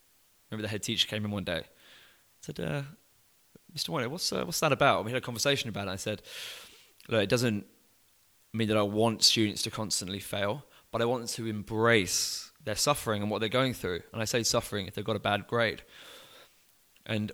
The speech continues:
I never talked about the mark with students by the end. I just asked themselves these two questions. And this is what I would install in myself back in the day.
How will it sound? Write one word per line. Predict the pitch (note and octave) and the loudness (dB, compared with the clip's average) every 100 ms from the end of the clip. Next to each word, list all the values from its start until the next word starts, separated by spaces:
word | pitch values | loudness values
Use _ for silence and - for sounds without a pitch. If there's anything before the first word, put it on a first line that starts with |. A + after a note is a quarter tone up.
| - | -4
I | A2 | 0
never | B2+ B2+ | 4 2
talked | - C#3+ B2 - | 2 -2 -2 -4
about | - G#2+ G2 F#2+ F#2 - _ _ _ _ _ _ - | 2 4 6 4 2 -6 _ _ _ _ _ _ -2
the | A2 | 2
mark | A2 B2 D#2+ - | 4 4 0 -2
with | F#2+ | 0
students | - A2 F#2 D#2+ | 2 2 0 -2
by | F#2+ | -2
the | F#2+ | 0
end. | G#2 F2 - - _ _ - | 0 -2 -6 -16 _ _ -12
I | G2+ | -6
just | G#2 A#2 | 0 0
asked | G#2+ | 0
themselves | G#2+ - G#2+ G2+ F#2 - - _ - | 0 -2 0 -2 -2 -6 -10 _ -12
these | G2 | -8
two | - A2 | -6 -6
questions. | - B2 - F2+ F#2 | 0 2 2 -2 -4
And | G#2 | -4
this | A#2 | -4
is | G2+ | 0
what | A2+ - | -2 0
I | A2+ | 0
would | A2 G#2 | 2 0
install | G#2 - A2 A2+ | -2 -2 -2 -4
in | |
myself | G2 G2 B2+ A2+ F2 | -2 2 6 6 4
back | F#2 - | -4 -4
in | G2+ | -8
the | |
day. | F#2+ A2+ G2 | -4 -4 -4